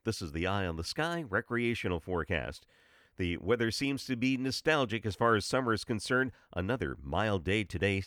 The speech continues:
sixties, maybe near seventy degrees. There'll be plenty of sunshine. There'll also be an increasing south wind, nothing too strong,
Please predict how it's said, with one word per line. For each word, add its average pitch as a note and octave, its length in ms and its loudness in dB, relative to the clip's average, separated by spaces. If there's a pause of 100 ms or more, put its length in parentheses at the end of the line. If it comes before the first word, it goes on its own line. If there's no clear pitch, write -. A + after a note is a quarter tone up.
(160)
sixties, A#2 580 -4
maybe C3 380 -2
near G2+ 220 -2
seventy G2 400 0
degrees. G2 480 -2 (200)
There'll C#2+ 120 -8
be D2+ 100 -4
plenty D#3 320 -2
of D#3 80 -4
sunshine. G2 640 0 (260)
There'll A2+ 180 4
also G#3+ 320 -2
be A#2+ 260 0
an G2 180 0
increasing B2 500 -6
south B2 380 0
wind, G#2+ 220 2
nothing A#2+ 260 -2
too C#3+ 220 -4
strong, G2+ 340 2